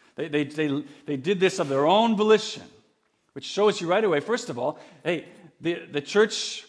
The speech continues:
wasn't here just about grabbing people's money. It wasn't at all about that. These were voluntary acts from people.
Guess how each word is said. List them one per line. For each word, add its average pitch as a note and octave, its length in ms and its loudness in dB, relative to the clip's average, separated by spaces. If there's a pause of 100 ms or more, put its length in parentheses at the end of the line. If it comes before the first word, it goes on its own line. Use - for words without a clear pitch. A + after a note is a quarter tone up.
wasn't F#3 340 0
here F#3+ 120 -2
just E3+ 180 -4
about F#3 220 -2
grabbing E3 320 4
people's E3 280 -4
money. D3 280 -4 (540)
It - 260 -20
wasn't D3 240 -4
at F3+ 80 2
all G#3+ 200 6
about C3+ 200 -4
that. B2+ 120 -6
These C3 160 -6
were C3+ 80 -4
voluntary F#3+ 640 2
acts B2 280 -2
from B2+ 120 -10
people. C#3+ 480 -14